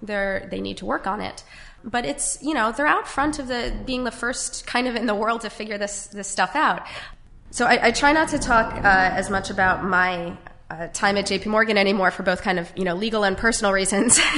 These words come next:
since I'm working on other things now. But I remember, um, when it was that, uh, Chase said you could no longer send, uh, fund a Coinbase account from your credit card. And the kind of general public outrage about that.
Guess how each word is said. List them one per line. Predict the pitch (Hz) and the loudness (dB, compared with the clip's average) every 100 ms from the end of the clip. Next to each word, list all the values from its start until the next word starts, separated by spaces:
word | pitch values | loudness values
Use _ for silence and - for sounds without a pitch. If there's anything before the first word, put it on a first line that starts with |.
| 294 | 6
since | 247 226 | 6 0
I'm | 226 | 0
working | 220 208 | 0 -2
on | 214 | 0
other | 196 196 | 2 0
things | 196 226 220 | -2 -4 -2
now. | 196 175 | 0 2
But | 185 180 - - - | 2 0 -2 -8 2
I | 220 | 4
remember, | 220 233 254 302 269 233 | 4 4 4 4 4 4
um, | - 196 185 180 202 | 4 4 2 0 -2
when | 208 | 0
it | 214 | 0
was | 196 190 190 - 196 | 0 0 0 -4 -4
that, | 185 180 175 - - - | 0 0 0 -6 -10 -8
uh, | - 175 175 - | 2 4 4 0
Chase | - - 214 208 | -4 -2 0 0
said | - - 196 | -2 -2 -2
you | 190 | -4
could | 196 196 | -6 -4
no | 196 190 196 | -2 0 2
longer | 202 196 185 180 | 4 4 0 -2
send, | - 180 175 175 175 - | -2 -2 -2 -4 -6 -6
uh, | 92 - 85 - - - | -2 0 0 -4 -10 -2
fund | 220 208 | 2 2
a | 190 | 2
Coinbase | 220 214 185 - | -2 -2 -4 -6
account | - 175 175 | -4 -4 -4
from | - | -8
your | 170 | -8
credit | 170 170 | -6 -6
card. | - - - - - - - - - | -8 -10 -10 -16 -18 -16 -14 -16 -4
And | 196 190 190 185 | 2 6 6 4
the | 202 | -2
kind | 202 190 | -4 -4
of | 185 | -2
general | 185 180 185 | 2 2 2
public | 190 180 180 | 0 -4 -4
outrage | 160 175 170 - - - - - | -2 -2 -2 -8 -8 -8 -8 -4
about | 185 127 - - | -2 0 0 -2
that. | - - - | 0 0 -2